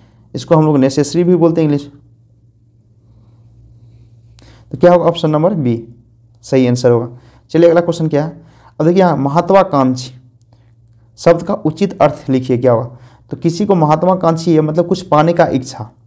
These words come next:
तो देखिए बलवान होना ये तो पहले गलत है, दयालु ये गलत है, लायक ना होना,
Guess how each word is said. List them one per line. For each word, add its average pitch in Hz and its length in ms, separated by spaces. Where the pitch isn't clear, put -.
तो 147 60
देखिए 156 220
बलवान 143 300
होना 160 180
ये 143 180
तो 143 160
पहले 143 260
गलत 131 260
है, 139 60
दयालु 135 340
ये 143 140
गलत 127 300
है, 123 100
लायक 131 440
ना 143 180
होना, 123 320